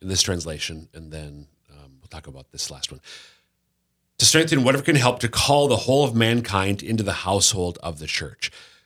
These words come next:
To do whatever we can to invite everybody to become Catholic.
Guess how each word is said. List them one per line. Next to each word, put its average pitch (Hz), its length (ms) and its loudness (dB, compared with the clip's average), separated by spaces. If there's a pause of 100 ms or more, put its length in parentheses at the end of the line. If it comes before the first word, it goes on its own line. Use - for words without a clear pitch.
(720)
To 151 120 4
do 143 360 4
whatever 123 560 4
we 120 220 2
can 104 680 0
to 110 220 2
invite 107 520 2 (140)
everybody 104 1000 2 (380)
to 92 100 2
become 82 340 -6
Catholic. - 520 -20